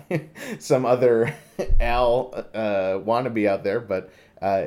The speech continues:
at least it made his day. He was very excited about it, and, um, I actually saw him throughout the show, uh, out of his chair, just dancing around, <laughs> so he was a very happy guy. Uh, so met him.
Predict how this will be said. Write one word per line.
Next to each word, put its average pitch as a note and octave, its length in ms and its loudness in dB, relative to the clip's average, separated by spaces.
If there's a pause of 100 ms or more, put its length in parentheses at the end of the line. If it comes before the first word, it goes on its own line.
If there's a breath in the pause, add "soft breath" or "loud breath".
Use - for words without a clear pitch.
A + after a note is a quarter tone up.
at C#3+ 160 0
least E3+ 240 -2
it D3+ 80 -2
made A#2 220 -2
his G2+ 180 -4
day. D#2+ 180 -8
He A#2+ 120 -2
was C#3 140 2
very A2 200 2
excited F2 340 -6
about E2 260 -4
it, E2 140 -8 (400 soft breath)
and, F#2 380 -8
um, F#2 260 -4
I A2 120 4
actually A#2+ 260 -2
saw A2+ 300 -4
him G#2 180 -10
throughout G2 420 -4
the G#2+ 60 -6
show, G2+ 560 -2 (300 loud breath)
uh, F#2 260 -2
out A2 140 2
of A#2 120 2
his - 340 -10 (100)
chair, G#2 420 0
just F#2 260 -12
dancing G#2+ 380 -6
around, G#2+ 420 -4
<laughs> - 100 -12
so - 260 -4 (320 loud breath)
he C4 100 2
was G#3+ 120 2
a A3 40 6
very E3 240 8
happy B2+ 300 2
guy. F2 260 -2 (360 loud breath)
Uh, G2 260 2
so G#2+ 360 -8
met B2 220 0
him. A#2 460 -4